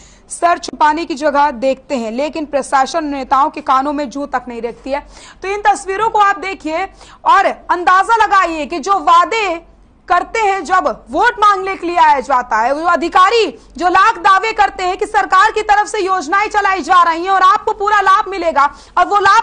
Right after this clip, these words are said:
कैसे दिया जा रहा है वो इन तस्वीरों में आप देखिए। कहते हैं तस्वीरें कभी झूठ नहीं बोलती और ये तस्वीरें सच बयां कर रही हैं, उन अधिकारियों की लापरवाही बयां कर रही है जिनके चक्कर ये महिला रोज लगाती है। लेकिन आज तक इस महिला को मकान नसीब नहीं हुआ है।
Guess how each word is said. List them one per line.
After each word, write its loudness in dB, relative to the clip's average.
कैसे 0
दिया 2
जा 2
रहा 4
है 4
वो 0
इन -6
तस्वीरों 0
में 0
आप 4
देखिए। -4
कहते -2
हैं -4
तस्वीरें -2
कभी -2
झूठ -6
नहीं -4
बोलती -4
और -4
ये -4
तस्वीरें -2
सच 0
बयां 4
कर 2
रही 0
हैं, -2
उन -2
अधिकारियों 2
की -6
लापरवाही 2
बयां 2
कर 0
रही -2
है -6
जिनके -8
चक्कर -2
ये 0
महिला 2
रोज 0
लगाती 0
है। -8
लेकिन -6
आज 4
तक -2
इस -10
महिला 0
को 0
मकान 2
नसीब -2
नहीं -2
हुआ 4
है। -4